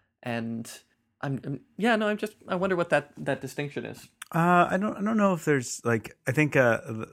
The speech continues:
Speaker 2: when I think of comedy albums that are very different than the comedy specials we see visually,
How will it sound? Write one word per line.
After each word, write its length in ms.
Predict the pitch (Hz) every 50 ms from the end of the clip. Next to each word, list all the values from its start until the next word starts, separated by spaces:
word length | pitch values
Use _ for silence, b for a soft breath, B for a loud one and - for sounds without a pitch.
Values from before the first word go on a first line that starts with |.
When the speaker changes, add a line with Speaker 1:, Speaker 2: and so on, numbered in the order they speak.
| - 113 113
Speaker 2:
when 140 | 123 127 127
I 40 |
think 140 | 123 143 135
of 80 | 113 -
comedy 320 | - 123 120 113 110 107
albums 300 | 101 98 95 98 92 -
that 180 | - 87 - -
are 100 | 92 85
very 280 | 82 92 90 87 85 82
different 440 | 80 92 85 - 87 82 78 - _
than 240 | 92 85 82 85
the 60 | 85 85
comedy 320 | - - 92 85 85 87
specials 380 | - - 90 85 - 85 82 85
we 80 | 82
see 240 | - - - 87 85
visually, 500 | 78 90 92 92 92 85 82 85 - -